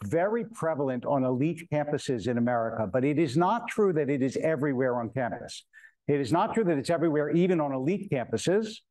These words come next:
trust me, um, 'cause I speak to a lot of students, and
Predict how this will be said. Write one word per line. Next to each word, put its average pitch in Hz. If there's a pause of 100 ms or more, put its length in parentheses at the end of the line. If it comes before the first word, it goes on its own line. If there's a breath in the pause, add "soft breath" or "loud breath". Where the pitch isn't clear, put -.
trust 135
me, 220 (480 soft breath)
um, 131
'cause 147
I 131
speak 156
to 147
a -
lot 135
of 143
students, 196 (400 soft breath)
and 156